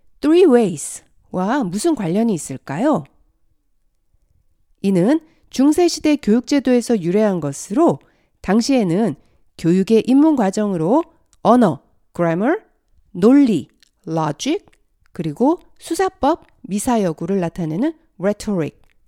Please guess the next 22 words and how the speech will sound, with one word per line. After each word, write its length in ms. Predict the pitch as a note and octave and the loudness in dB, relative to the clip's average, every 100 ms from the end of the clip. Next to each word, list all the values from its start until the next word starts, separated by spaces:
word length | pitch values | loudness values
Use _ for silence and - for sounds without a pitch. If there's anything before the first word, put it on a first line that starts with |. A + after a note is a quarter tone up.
| _ | _
있었으며 800 | F3+ D#3+ - E3+ - D3+ C4 B3+ - _ _ _ _ | -8 -6 -6 -8 -6 -4 -2 -2 -4 _ _ _ _
이 160 | - D#3 | -10 -6
세 200 | - D4+ | -2 0
개의 320 | D#4+ D#4+ F4 | 2 4 2
과목을 460 | F4 B3 B3+ B3+ C4 | 2 0 0 0 -2
합쳐 640 | A#3 _ - D#3+ F3 D#4 _ _ _ | -4 _ -8 -4 -2 -4 _ _ _
트리비엄이라 1120 | - D#4 E4+ C4 F3+ D3+ D3+ _ _ - D#3 D#3+ | -4 0 0 0 -4 -6 -12 _ _ -12 -8 -4
불렀습니다. 840 | A3+ C4+ - - D3 - D3 D3+ - _ _ _ _ _ _ _ _ _ _ _ _ _ _ _ _ _ _ - | 0 0 -2 -6 -8 -10 -12 -14 -20 _ _ _ _ _ _ _ _ _ _ _ _ _ _ _ _ _ _ -6
그리고 320 | C#4 D#4 E4+ | -2 2 2
이 80 | C4+ | 2
세 200 | - E4+ | 0 0
개의 260 | F4+ F4+ | 2 2
과목은 480 | E4 G3+ A3 A3 C#4+ | 0 -2 -2 0 0
누구나 360 | F3+ F3+ A3 B3+ | 0 -2 -2 -2
알아야 400 | E3+ E3+ E3+ E3 | -4 -2 -2 -4
할 160 | G#3+ C4+ | -4 -4
기본 360 | - F3+ A#3 | -4 0 0
지식으로 480 | G#3+ G#3 A3+ D#3+ G3+ | 0 -6 -6 -4 -4
간주되었죠. 840 | G#3+ B3 C4+ A#3 D#3 - - A#2+ - _ _ _ _ _ _ _ _ _ - - - | -2 -4 -4 -6 -8 -10 -16 -16 -18 _ _ _ _ _ _ _ _ _ -20 -12 -4
이것으로부터 1000 | A3+ C#4+ B3+ A3+ F3 D#3 - D4+ C#4 - _ - | 2 2 2 -2 -4 -8 -2 0 0 -2 _ -20
트리비엄의 720 | - - F4+ D#4+ D4 C4+ C4+ C4 | -8 0 0 2 0 2 0 0
복수형 760 | F#3 - - A3 F#3 D3+ D4 | -4 -8 -8 -6 -4 -4 -6